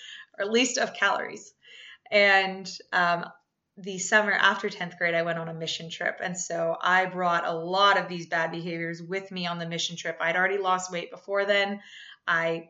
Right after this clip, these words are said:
pretty much continued to lose weight on that mission trip. I was also very sick. And I came back from the mission trip with, sadly, a renewed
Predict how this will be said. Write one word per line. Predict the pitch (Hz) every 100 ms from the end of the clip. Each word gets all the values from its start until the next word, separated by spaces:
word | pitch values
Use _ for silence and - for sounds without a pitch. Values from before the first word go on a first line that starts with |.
| _
pretty | - 269
much | 269 262
continued | 233 220 202 214 214
to | 202
lose | 185 180
weight | 170 170 165
on | 180 180
that | 175 -
mission | 180 - 170
trip. | - 165
I | 170
was | 165 165
also | 160 165 156
very | 156 156
sick. | - - 190 190 - _ - - - - _
And | 175 175
I | - 196
came | 190 190 175
back | 175 269 269 -
from | 220 208
the |
mission | 190 180 - 180
trip | 175 - 170 - - _ _ _ _ _ - -
with, | 185 185 180 - - _ _ _ _ _ -
sadly, | - 196 - 185 180 180 - - - -
a | 214
renewed | 220 220 220 240 262 254 247